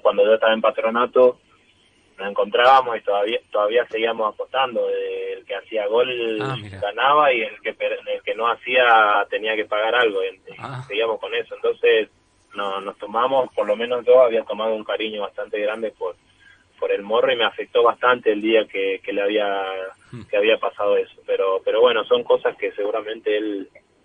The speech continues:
Speaker 1: él decidió por, por algo y bueno, hay que respetar las decisiones, a pesar que uno a veces no, no esté de acuerdo.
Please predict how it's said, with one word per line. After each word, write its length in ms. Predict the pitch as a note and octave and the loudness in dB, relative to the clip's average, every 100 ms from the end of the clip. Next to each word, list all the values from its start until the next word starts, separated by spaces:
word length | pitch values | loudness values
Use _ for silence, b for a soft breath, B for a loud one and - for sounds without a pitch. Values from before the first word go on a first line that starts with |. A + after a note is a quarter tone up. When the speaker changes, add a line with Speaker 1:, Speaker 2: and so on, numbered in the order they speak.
| - G#2+ _ _ - | -18 -18 _ _ -6
Speaker 1:
él 140 | A2 | 0
decidió 680 | A2 G#2 G#2 A2+ A#2+ A#2 A2+ - | 0 -2 -2 2 4 4 2 0
por, 320 | G2 F#2 F2+ _ _ B B B _ | -2 -2 -10 _ _ B B B _
por 200 | G#2 A2+ | -2 4
algo 540 | C3+ D3 C#3+ C#3+ D3+ _ _ | 4 4 2 0 -4 _ _
y 500 | G#2+ G2 G2 G2 F#2+ | -14 -12 -10 -12 -8
bueno, 220 | G#2+ A2+ G#2 | -6 -6 -10
hay 100 | G#2+ | -8
que 80 | G#2+ | -10
respetar 420 | G2+ G2+ G2+ G#2+ | -10 -14 -12 -10
las 160 | G#2 | -10
decisiones, 600 | F#2 - F#2+ - G#2+ F#2+ F#2 | -10 -14 -20 -12 -12 -10 -14
a 80 | - | -10
pesar 300 | - G#2 - | -6 -6 -2
que 240 | G2 F#2+ | 0 0
uno 220 | G2+ G#2 | 0 -2
a 60 | G2+ | -2
veces 240 | G#2 G2+ | -2 -6
no, 200 | F#2+ F#2 | -8 -8
no 100 | F#2+ | -6
esté 160 | F#2+ G2+ | -6 -2
de 80 | G2 | -2
acuerdo. 340 | F2+ F#2+ - | 0 -2 -4